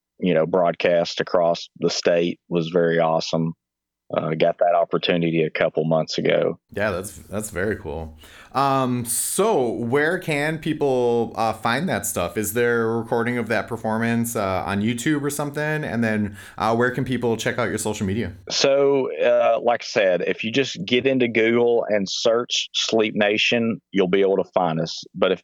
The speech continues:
Speaker 1: it says, like, Sleep Nation and then, you know, there's, like, mattress stuff below it, that's not us. Um,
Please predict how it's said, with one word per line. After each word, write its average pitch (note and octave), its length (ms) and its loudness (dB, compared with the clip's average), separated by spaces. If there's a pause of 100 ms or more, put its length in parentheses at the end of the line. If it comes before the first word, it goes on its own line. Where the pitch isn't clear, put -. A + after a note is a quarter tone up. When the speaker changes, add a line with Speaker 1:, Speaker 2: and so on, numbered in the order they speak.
Speaker 1:
it E2 140 0
says, G2+ 300 2
like, F#2+ 260 2
Sleep A#2 320 -2
Nation G2+ 400 2
and F#2+ 160 2
then, F#2+ 340 0
you F#2+ 160 0
know, F2 140 4
there's, F2 220 0
like, E2+ 180 2
mattress F#2 480 0
stuff F#2 380 0 (260)
below G2 320 4
it, F#2 140 0
that's F#2 240 0
not F2 240 2
us. - 380 -4 (640)
Um, E2+ 600 2